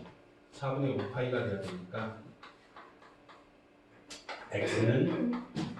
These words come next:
팔분의 오 파이가 되겠네요. 방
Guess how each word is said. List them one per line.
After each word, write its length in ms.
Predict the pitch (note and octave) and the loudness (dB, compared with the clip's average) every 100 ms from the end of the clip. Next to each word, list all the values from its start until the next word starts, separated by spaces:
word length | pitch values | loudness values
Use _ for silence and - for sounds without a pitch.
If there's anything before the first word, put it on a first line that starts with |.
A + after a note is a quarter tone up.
| - | -10
팔분의 760 | - E3+ D#3+ C#3+ C#3+ E3 E3 - | -2 2 2 0 0 2 0 -2
오 180 | G#2 A#2+ | -6 -4
파이가 340 | A2 G#2+ A#2 | -4 -4 -2
되겠네요. 380 | C#3 - - - - - - - - - - - - - - - - - - - - - - - - - - - - - - - - - - - - - - - - - - - - - - - - - - - - - - - - - - G#2+ - - - | -4 -4 -8 -14 -20 -20 -18 -20 -20 -20 -20 -20 -14 -10 -10 -12 -20 -12 -2 -2 -2 -8 -10 -18 -20 -20 -20 -16 -14 -14 -16 -20 -20 -20 -20 -18 -16 -16 -20 -18 -18 -16 -18 -18 -20 -20 -20 -14 -14 -12 -16 -18 -20 -20 -20 -20 -20 -20 -10 -8 -8 -12 -2
방 380 | A#2+ B2 D#3+ | 0 2 2